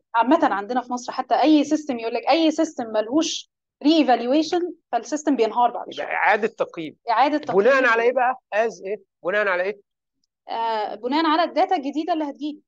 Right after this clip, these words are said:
Speaker 1: يعني
Speaker 2: كل
Speaker 1: على
Speaker 2: شوية هيجي
Speaker 1: كل
Speaker 2: لك
Speaker 1: حاجة.
Speaker 2: معلومات. كل شوية هيجي لك معلومات.
Speaker 1: فأنا فكرة إن أنا أبقى وصلت لدايجنوزز وخلاص وقفلت دماغي إن هو ده الدايجنوزز، وأنا زي ما دكتور أحمد قال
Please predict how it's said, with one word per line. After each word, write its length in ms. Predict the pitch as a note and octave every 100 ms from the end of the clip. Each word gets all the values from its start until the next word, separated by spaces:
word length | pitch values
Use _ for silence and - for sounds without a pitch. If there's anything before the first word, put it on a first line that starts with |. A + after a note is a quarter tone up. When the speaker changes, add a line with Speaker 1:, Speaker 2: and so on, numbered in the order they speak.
| -
Speaker 1:
يعني 120 | D4+
Speaker 2:
كل 80 | E4+
Speaker 1:
على 80 | A3
Speaker 2:
شوية 160 | B3+ D4
هيجي 120 | B3+
Speaker 1:
كل 80 | C#4
Speaker 2:
لك 80 | C4+
Speaker 1:
حاجة. 80 | -
Speaker 2:
معلومات. 400 | G#3+ F#3+ G3+ F3 _ _ _ _ _ _ _ _ _ _ _ _ _
كل 220 | D4 F4
شوية 160 | D4+ C4+
هيجي 120 | A3
لك 140 | A3+ F3
معلومات. 340 | D#3 D3+ D3 _ _ _ _ _ _ _ _ _ _ _ _ _ _ _ _ -
Speaker 1:
فأنا 180 | B3+ C#4
فكرة 340 | E4+ F4+ E4
إن 120 | C4
أنا 140 | C#4+ D4+
أبقى 520 | A#3+ A#3 A#3 A3+ -
وصلت 340 | - A#3+ D#4+ E4
لدايجنوزز 720 | C4+ A#3+ A#3 C4 C#4 G#3+ -
وخلاص 500 | - - A#3 C4+ C4+
وقفلت 380 | - A3 C#4 C#4+
دماغي 260 | B3+ A#3+ C4+
إن 120 | A#3+
هو 240 | A#3 C#4+
ده 100 | B3+
الدايجنوزز، 800 | B3+ B3 A3 A3 C#4 - G#3 - _
وأنا 260 | - A#3+ B3+
زي 180 | B3+ C#4
ما 100 | B3+
دكتور 240 | C4+ D4+
أحمد 220 | D4+ C4
قال 260 | A#3+ C4